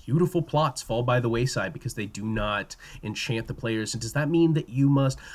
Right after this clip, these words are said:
allow them to molder in the dust, bury them, and lay a lily at their grave? No, cannibalize them. Add them to the next plot. Anything that the players don't end up using, you can definitely just solder on to another plot that you have going on, especially if it was a super cool idea in the first place.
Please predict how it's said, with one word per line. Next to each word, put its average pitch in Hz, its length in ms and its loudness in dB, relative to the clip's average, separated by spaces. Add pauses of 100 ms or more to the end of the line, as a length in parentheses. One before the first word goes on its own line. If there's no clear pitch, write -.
allow 98 360 0
them 120 220 2
to 120 100 -6
molder 110 460 -2
in 110 120 -2
the 101 60 -6
dust, - 520 -6 (120)
bury 85 300 -4
them, 85 280 -8
and 82 60 -12
lay 85 140 -8
a 85 80 -6
lily 82 360 -10
at 80 100 -14
their 92 120 -8
grave? 90 400 -6
No, - 360 2
cannibalize 196 680 0
them. 160 160 -8
Add 220 200 0
them 320 120 4
to 330 60 2
the 311 80 2
next 302 220 2
plot. - 340 -4 (500)
Anything 262 360 4
that 214 100 -4
the 190 80 0
players 196 300 2
don't 135 440 2
end 170 220 4
up 170 160 2
using, 151 500 2 (240)
you 190 160 4
can 233 180 4
definitely 202 640 4
just - 500 0
solder 160 600 4
on 156 300 4
to 170 180 4
another 165 380 8
plot 143 340 0
that 151 100 -6
you 160 100 6
have 156 180 4
going 175 240 4
on, 240 100 2
especially 185 460 0
if 143 60 0
it - 20 2
was 117 140 0
a 104 40 -6
super 131 300 0
cool 127 240 2
idea 123 340 4
in 214 80 0
the 226 60 -2
first 277 280 0
place. - 360 -6